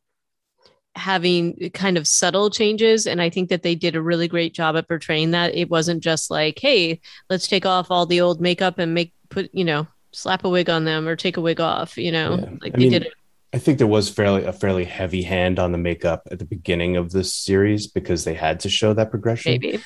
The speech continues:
Speaker 1: maybe.
Speaker 2: And in the case of, like, Mildred Gunning,
Speaker 1: Yeah, yeah,
Speaker 2: Sarah,
Speaker 1: yeah.
Speaker 2: Sarah Gunning's mom, it was pretty thick. I don't know what that woman's gonna look like at the end,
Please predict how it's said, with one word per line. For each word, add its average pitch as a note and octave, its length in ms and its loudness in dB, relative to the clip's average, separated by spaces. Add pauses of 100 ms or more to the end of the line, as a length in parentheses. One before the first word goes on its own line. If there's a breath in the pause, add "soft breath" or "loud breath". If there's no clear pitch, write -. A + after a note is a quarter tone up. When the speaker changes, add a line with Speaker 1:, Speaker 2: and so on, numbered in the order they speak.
Speaker 1:
maybe. F3+ 300 2
Speaker 2:
And B2+ 120 0
in A#2 60 6
the A2 80 4
case G#2 320 0
of, F2+ 100 -2
like, E2+ 240 -2
Mildred F2+ 760 0 (160)
Gunning, F#2 460 0
Speaker 1:
Yeah, D2 180 2
yeah, F#2 100 -2
Speaker 2:
Sarah, F#2 320 4
Speaker 1:
yeah. - 120 -4
Speaker 2:
Sarah F2+ 300 2
Gunning's E2+ 280 -2
mom, D#2+ 360 0
it D#2+ 100 -6
was F2 380 -4 (400)
pretty F2+ 280 -2
thick. - 420 -4
I A2 80 2
don't A#2 100 2
know G2 60 2
what F#2+ 140 0
that F2+ 160 -2
woman's F#2 300 -4
gonna F2+ 140 -2
look F2+ 160 -2
like F2 160 0
at F2 80 -8
the F2 140 -2
end, G2+ 240 0